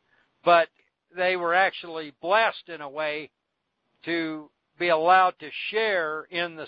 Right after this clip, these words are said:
suffering of Christ and to win a certain victory, uh, by enduring, uh, what they went through. It was just a horrible, horrible time,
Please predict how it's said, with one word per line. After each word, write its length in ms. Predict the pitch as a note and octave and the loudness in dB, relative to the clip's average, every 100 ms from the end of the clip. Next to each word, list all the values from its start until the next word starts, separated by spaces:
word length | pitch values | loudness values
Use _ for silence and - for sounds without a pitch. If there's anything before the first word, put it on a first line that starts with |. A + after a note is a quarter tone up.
| - | -2
suffering 500 | F#3 E3 - D#3 C#3 | 0 0 -2 -12 -12
of 100 | B2+ - | -18 -6
Christ 680 | F#3 F3+ D#3 C#3 - - _ _ _ _ _ _ _ _ | 2 4 4 -2 -10 -20 _ _ _ _ _ _ _ _
and 240 | F3 D#3+ D3+ | -2 -2 -2
to 420 | D#3+ D#3+ D3 C#3+ - _ _ _ _ _ _ _ _ _ | -8 -6 -6 -12 -18 _ _ _ _ _ _ _ _ _
win 560 | E3 F#3+ G#3+ F3+ E3 D#3+ _ _ _ _ | 0 2 2 -2 -8 -18 _ _ _ _
a 140 | D3+ C#3+ - | -8 -8 -4
certain 440 | G#3+ A3 F3 D#3+ C#3 | 2 2 0 -14 -6
victory, 680 | E3+ G3 _ D3+ C#3 C3 B2 _ _ _ _ _ | -4 -4 _ -12 -12 -12 -16 _ _ _ _ _
uh, 120 | C#3+ C#3 | -10 2
by 340 | E3+ E3+ D#3+ | 4 6 4
enduring, 840 | D3 D3 _ D#3 F3+ E3 C3+ C3 _ _ - | -2 -12 _ -4 -2 -2 -6 -12 _ _ -10
uh, 140 | C#3+ | -8
what 240 | C#3+ E3+ - | 0 0 0
they 120 | D#3 | -8
went 220 | C3 C#3 - | -8 -10 -12
through. 400 | D3+ D3+ B2+ A2 _ _ | -6 -4 -4 -10 _ _
It 80 | E3+ | -8
was 180 | D#3+ D3 | -6 2
just 280 | F#3+ E3 - | 2 2 -2
a 180 | B2+ A#2+ _ _ _ _ _ _ _ _ - | -10 -10 _ _ _ _ _ _ _ _ -10
horrible, 760 | - F3 G3+ E3+ C#3 B2 A#2+ _ _ _ | 4 6 8 6 0 -10 -14 _ _ _
horrible 520 | D#3+ E3+ D3+ B2+ A#2+ - | -2 0 0 -4 -16 -10
time, 420 | C#3+ C3 A2+ | -6 -6 -8